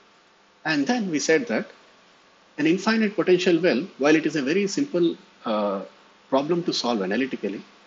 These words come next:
it may not be the accurate representation. So we wanted to understand how a finite potential well behaves. And then, while it is possible to solve a finite potential well analytically, we did not do that because it becomes a little bit more tedious than what is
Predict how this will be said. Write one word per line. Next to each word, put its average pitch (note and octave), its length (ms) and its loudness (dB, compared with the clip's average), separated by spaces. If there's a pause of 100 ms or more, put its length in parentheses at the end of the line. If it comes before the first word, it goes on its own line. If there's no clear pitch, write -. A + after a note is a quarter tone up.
(180)
it B2 140 -8
may C3+ 100 4
not C#3 300 -2
be C#3 80 0
the E3 100 4
accurate B2 400 0
representation. G#2 580 -8
So F3 140 -2
we C3+ 60 2
wanted C#3 320 -2
to B2 80 -4
understand A2+ 420 -6
how D#3+ 240 -4
a C#3+ 60 -4
finite C#3+ 500 -4
potential A2+ 400 -6
well G2 140 -4
behaves. - 480 -12 (440)
And D3+ 200 0
then, A#3 320 2 (220)
while G3 200 2
it A3+ 100 6
is F#3 120 4
possible F#3+ 480 2
to A3 100 2
solve F3+ 300 2
a D3+ 60 0
finite B2+ 420 0
potential C3 400 -2
well B2 180 2
analytically, A#2 680 -2 (520)
we D3 120 6
did C3+ 180 0
not G3 300 -2
do F3 160 4
that D#3 200 2
because B2+ 300 0
it G#2+ 140 -6
becomes B2+ 260 -4
a A#2+ 60 0
little A2+ 200 -2
bit A#2+ 160 -4
more C#3 160 0
tedious C3+ 460 0
than A2+ 280 -2
what G#2 220 -2
is - 260 -6